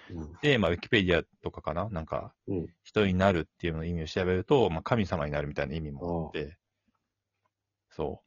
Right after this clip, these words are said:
Speaker 2: う。で、そこでちょっと触れてたとか。
Speaker 1: うん。
Speaker 2: うん、いろいろなんか伏線を張ってましたよねっていうことで、
Speaker 1: はいはい。
Speaker 2: 小田先生、素晴らしいって話題になってる感じ。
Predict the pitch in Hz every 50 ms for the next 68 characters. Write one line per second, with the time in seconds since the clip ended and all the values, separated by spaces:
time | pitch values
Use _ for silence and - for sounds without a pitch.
0 | _ - - 87 - 90 98 95 82 78 - 87 - - - 76 67 - - 80
1 | 82 - - - - 76 73 - 73 - - - 78 92 - _ _ _ _ _
2 | - - 82 80 76 - 175 _ _ _ _ _ _ _ _ _ _ _ _ _
3 | _ _ _ _ _ _ _ - 82 78 78 76 73 73 76 76 82 87 85 -
4 | 104 98 104 101 101 104 98 90 92 92 - - - - - - - 107 98 95
5 | 92 90 - 98 95 _ - 95 90 92 90 - - 80 76 90 107 120 - -
6 | - - 78 73 - - - - - 82 95 104 95 - - 90 87 82 80 -
7 | 85 - _ _ _ _ - 87 80 73 - - 82 78 76 - - 76 69 -
8 | - - - - 82 80 73 71 - - - - - - _ _ _ _ _ _
9 | - - 87 101 92 76 71 76 76 76 69 76 - _ - - - - - 87
10 | 85 87 85 - -